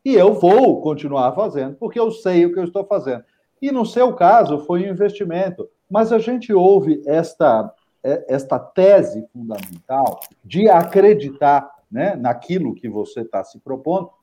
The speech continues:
porque você conhece, sabe o que você tá fazendo. Você vê isso em histórias de investidores, em histórias de artistas, em histórias de esportistas, que são, em algum momento,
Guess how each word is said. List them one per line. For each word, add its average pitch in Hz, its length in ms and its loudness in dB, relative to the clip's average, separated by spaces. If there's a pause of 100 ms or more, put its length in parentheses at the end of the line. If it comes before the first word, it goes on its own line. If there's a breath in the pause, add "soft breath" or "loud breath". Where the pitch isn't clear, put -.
porque 175 320 2
você 101 300 -4
conhece, 165 640 0
sabe - 320 2
o - 20 -8
que - 80 -20
você 185 80 -10
tá 190 140 0
fazendo. 180 420 0 (320 soft breath)
Você 277 300 0
vê 208 180 2
isso 214 460 -2
em 214 200 -2
histórias 160 500 0
de 220 120 -10
investidores, 214 800 0
em 175 140 -8
histórias 120 480 -4
de 139 120 -4
artistas, 175 640 -2
em 135 140 -2
histórias 117 480 -2
de - 100 -18
esportistas, 190 580 -6 (300 soft breath)
que 294 140 2
são, 285 400 4
em 208 80 0
algum 156 320 2
momento, 160 640 0